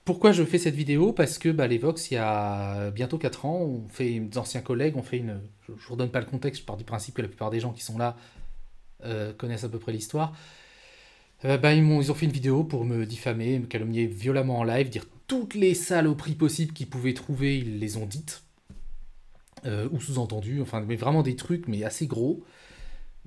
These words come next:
La plupart sont des bunks <laughs> aujourd'hui, mais il y a beaucoup de choses que je ne peux pas dire sans, euh,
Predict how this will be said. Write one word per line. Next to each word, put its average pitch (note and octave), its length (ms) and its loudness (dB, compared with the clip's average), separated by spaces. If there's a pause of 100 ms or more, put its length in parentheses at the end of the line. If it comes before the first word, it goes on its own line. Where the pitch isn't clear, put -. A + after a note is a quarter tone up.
(100)
La C3 140 2
plupart C3 360 -4
sont - 140 -10
des F#2+ 120 -6
bunks A2 360 -6
<laughs> G#2 40 -8
aujourd'hui, G#2+ 500 -4 (340)
mais A2+ 80 -2
il A2 40 -2
y A#2+ 40 0
a A2+ 60 -2
beaucoup B2+ 240 -4
de - 60 -8
choses F3+ 200 2
que C3+ 80 -4
je A2+ 140 -2
ne A#2 160 0
peux G3+ 360 2
pas D#3 200 4
dire C#3 560 -4 (580)
sans, G3 680 0
euh, A2 560 -2